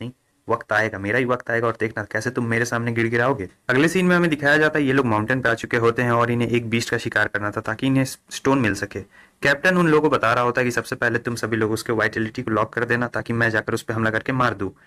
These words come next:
और इस तरफ वो लोग जाते हैं हमला करने के लिए। स्पिरिट मेंग का मजाक उड़ा रही होती है और कह रही होती है, "तो कैसा लग रहा है दूसरों से ऑर्डर्स लेके?" मेंग कहता है, "तुम थोड़ी देर के लिए अपना मुंह बंद रख सकती हो, इधर मैं बहुत ही इंपॉर्टेंट काम कर रहा हूँ।"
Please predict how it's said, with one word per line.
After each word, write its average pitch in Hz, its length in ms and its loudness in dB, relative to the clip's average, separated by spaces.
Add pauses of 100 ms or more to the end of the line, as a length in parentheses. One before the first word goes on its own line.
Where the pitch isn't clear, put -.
(240)
और 107 160 2
इस - 160 -6
तरफ 107 180 -2
वो 117 60 -2
लोग 120 120 0
जाते 131 240 -2
हैं 151 60 -2
हमला 104 140 -2
करने 101 240 -2
के 101 100 -2
लिए। 101 240 -2 (300)
स्पिरिट - 480 0 (500)
मेंग 131 180 -2
का 135 80 -4
मजाक 117 260 -2
उड़ा 127 120 4
रही 120 120 2
होती 120 200 0
है 120 60 2
और 120 60 0
कह 120 160 2
रही 127 120 0
होती 120 220 0
है, 123 60 0
"तो 165 240 4
कैसा 151 280 -2
लग 226 180 0
रहा 147 120 0
है 110 60 0
दूसरों 120 300 0
से 143 120 0
ऑर्डर्स 127 380 2
लेके?" 123 320 0 (440)
मेंग 160 180 0
कहता 180 220 0
है, 175 120 0
"तुम 175 120 2
थोड़ी 135 220 2
देर 143 160 2
के 139 100 -4
लिए 135 100 4
अपना 139 140 0
मुंह 131 160 2
बंद 117 160 2
रख 120 120 -2
सकती - 280 -2
हो, 113 180 0 (240)
इधर 123 180 2
मैं 120 140 2
बहुत 117 240 0
ही 143 40 0
इंपॉर्टेंट 127 380 0
काम 131 160 2
कर 143 140 2
रहा 135 140 0
हूँ।" 107 160 -8